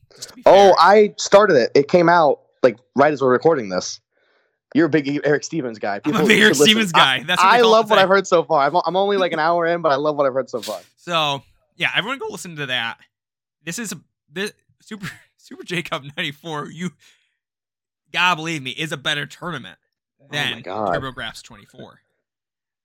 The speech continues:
Speaker 1: I don't, TurboGrafx twenty-four is not a, a two point five.
Speaker 2: So we're not gonna do, like, a sister episode to it.
Speaker 1: Maybe one day.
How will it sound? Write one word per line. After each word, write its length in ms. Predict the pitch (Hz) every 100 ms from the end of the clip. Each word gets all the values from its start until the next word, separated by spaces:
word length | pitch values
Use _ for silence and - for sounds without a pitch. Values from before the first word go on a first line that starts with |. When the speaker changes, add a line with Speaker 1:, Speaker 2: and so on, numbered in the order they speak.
| _ -
Speaker 1:
I 60 |
don't, 200 | 143 151 _ _ _
TurboGrafx 500 | 156 143 143 135 -
twenty-four 360 | - 131 -
is 80 | 127
not 320 | 127 117 101 92 _
a, 40 | 117
a 20 |
two 180 | 117 127
point 200 | _ 85
five. 180 | _ _ _ _ _ _ -
Speaker 2:
So 160 | -
we're 120 | 143 175
not 160 | 160
gonna 140 | 156 131
do, 160 | 139
like, 120 | 127 113
a 60 |
sister 320 | - 113 -
episode 380 | 107 - - 87
to 120 | 90 78
it. 100 | - - _ _ _ _ _ 156
Speaker 1:
Maybe 220 | 202 302
one 260 | 208 147 147
day. 920 | - - - _ _ _ _ -